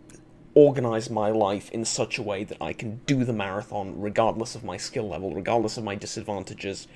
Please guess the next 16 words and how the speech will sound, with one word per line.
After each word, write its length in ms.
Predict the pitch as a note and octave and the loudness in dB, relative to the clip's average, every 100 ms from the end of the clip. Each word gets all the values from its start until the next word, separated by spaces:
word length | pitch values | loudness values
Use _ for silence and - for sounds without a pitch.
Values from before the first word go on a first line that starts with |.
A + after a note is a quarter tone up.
| - - - - | -20 -20 -20 -10
um, 600 | G2 F#2 G2 G2 G2+ F#2 - - - - - - - | -6 -4 -4 -4 -6 -8 -14 -20 -20 -20 -20 -20 -6
regardless 520 | C3 B2 A#2 A2+ A#2+ | -2 2 4 4 0
of 100 | A2+ | -2
being 200 | A2 G#2+ | -2 0
relatively 480 | G#2+ A#2 A#2+ C#3 B2 | 2 0 0 -2 -2
new 220 | A2 B2 | 0 0
to 140 | B2 B2+ | 0 -2
World 200 | A#2+ A2+ | 0 0
of 100 | G#2 | -2
Tanks. 300 | A#2 A#2+ A#2 | -6 -6 -6
I 20 | |
mean, 120 | G#2+ | -8
with 160 | F2 - | -8 -8
ten 180 | D3 C3 | -8 -6
thousand 400 | B2 G#2+ G#2+ G#2+ | -6 -8 -10 -6
battles 460 | G#2 - F#2 - | -4 -4 -6 -8